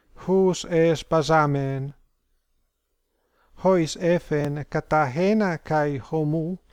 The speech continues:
καλῶς σοι γένητο. Καλῶς λούσαι. Εὐδεῖπνοι. Εὐδεῖπνοι ἐκέναι. Εἰ οὐ ἐπίορκος,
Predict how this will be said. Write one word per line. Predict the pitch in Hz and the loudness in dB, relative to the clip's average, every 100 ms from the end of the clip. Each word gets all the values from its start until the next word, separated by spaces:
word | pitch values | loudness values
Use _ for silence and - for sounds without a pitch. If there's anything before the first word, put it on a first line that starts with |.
| - _ _ | -20 _ _
καλῶς | - 147 156 190 233 - | -2 0 2 2 2 -2
σοι | 151 - 160 151 139 | -10 -2 0 0 -2
γένητο. | 156 151 139 135 - 135 - _ _ _ _ _ _ _ _ _ _ | 0 0 -2 -6 -10 -14 -16 _ _ _ _ _ _ _ _ _ _
Καλῶς | - 160 151 156 185 233 208 - | -4 0 2 2 2 2 0 -4
λούσαι. | 180 156 170 170 160 147 135 135 - _ _ _ _ _ _ _ _ - | -6 0 2 2 0 -4 -6 -8 -14 _ _ _ _ _ _ _ _ 0
Εὐδεῖπνοι. | 175 180 160 180 202 - 135 135 127 127 _ _ _ _ _ _ - _ _ | 4 4 4 4 2 0 -2 -4 -6 -12 _ _ _ _ _ _ -20 _ _
Εὐδεῖπνοι | - 175 196 180 175 175 - 160 160 160 160 | -2 2 4 4 2 0 0 0 2 2 0
ἐκέναι. | - 185 160 135 123 127 - _ _ - | 0 0 0 -2 -6 -10 -16 _ _ -20
Εἰ | - 170 170 | -4 0 2
οὐ | 185 226 262 233 185 | 0 0 0 0 -2
ἐπίορκος, | - 226 165 131 - - 165 170 - | 0 2 4 2 0 -4 -6 -6 -14